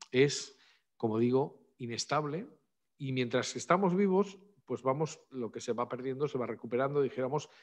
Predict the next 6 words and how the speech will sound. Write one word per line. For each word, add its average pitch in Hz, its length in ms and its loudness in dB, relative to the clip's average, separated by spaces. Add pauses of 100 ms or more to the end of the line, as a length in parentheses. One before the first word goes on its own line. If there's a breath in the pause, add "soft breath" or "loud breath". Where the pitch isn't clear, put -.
(160 soft breath)
y 147 180 -6 (140)
hay 160 320 4
una 147 240 2
proporción 165 560 0
constante. 131 960 -2
Esto 143 320 0